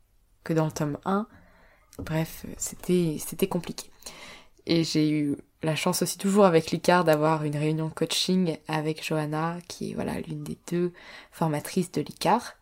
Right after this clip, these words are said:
Et, euh, on en a discuté de savoir qu'est-ce que je faisais, est-ce que j'attendais septembre pour démarrer le premier jet pour pas avoir de coupure pendant mes vacances,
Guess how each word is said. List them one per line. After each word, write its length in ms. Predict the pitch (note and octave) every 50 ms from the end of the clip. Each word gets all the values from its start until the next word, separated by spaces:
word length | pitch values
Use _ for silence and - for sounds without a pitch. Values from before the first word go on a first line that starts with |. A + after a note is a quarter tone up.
| - - - - - - - _ _ -
Et, 380 | D#3+ D#3+ D#3 D#3 D3+ D3 D3
euh, 200 | D3 C#3+ - E2+ - - - - -
on 140 | E3 E3 D#3+
en 100 | D#3 D#3+
a 120 | D#3 D#3
discuté 600 | D#3 D#3+ - - - E3 - - F#3 F#3+ G3+ G#3
de 100 | F3 E3 D#3
savoir 440 | - E3+ D#3+ D3 D#3 E3+ E3+ -
qu'est-ce 200 | - - F#3 -
que 100 | - F#3
je 80 | D#3 -
faisais, 300 | - D#3+ D3 D#3+ D#3 F3
est-ce 180 | G3 F#3 - -
que 100 | - D#3
j'attendais 380 | D#3+ D#3 - D#3+ D#3 D#3 D#3+
septembre 480 | - - - F3+ - - - F#3 F#3+ F3+
pour 160 | - E3+ E3
démarrer 300 | - E3+ E3 E3 D#3+ E3
le 40 | E3
premier 320 | - - - D#3+ D#3+ D#3+
jet 180 | D#3+ D#3+ F3+ F#3
pour 140 | - - -
pas 140 | - F3
avoir 240 | E3+ E3 F3 E3+ E3+
de 80 | E3 D#3+
coupure 480 | - - - - - - - G#3 F#3
pendant 300 | - - - E3+ D#3 D#3
mes 120 | D#3 D#3+ D#3
vacances, 540 | D3+ D3+ - - F3+ G3 G#3+ A3 - -